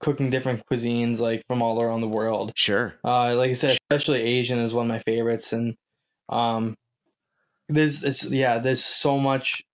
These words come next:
Speaker 1: to choose from in different cuisines where you have to make sure everybody is gonna eat it, which doesn't always happen. But I, I would love to do different specialty meals. Uh, one of our interns was from,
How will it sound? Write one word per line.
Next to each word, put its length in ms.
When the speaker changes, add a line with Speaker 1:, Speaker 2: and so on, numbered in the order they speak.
Speaker 1:
to 100
choose 380
from 360
in 120
different 300
cuisines 600
where 340
you 160
have 160
to 60
make 140
sure 120
everybody 440
is 360
gonna 160
eat 260
it, 220
which 320
doesn't 260
always 240
happen. 300
But 100
I, 180
I 240
would 180
love 240
to 100
do 140
different 480
specialty 460
meals. 440
Uh, 240
one 160
of 80
our 80
interns 640
was 400
from, 480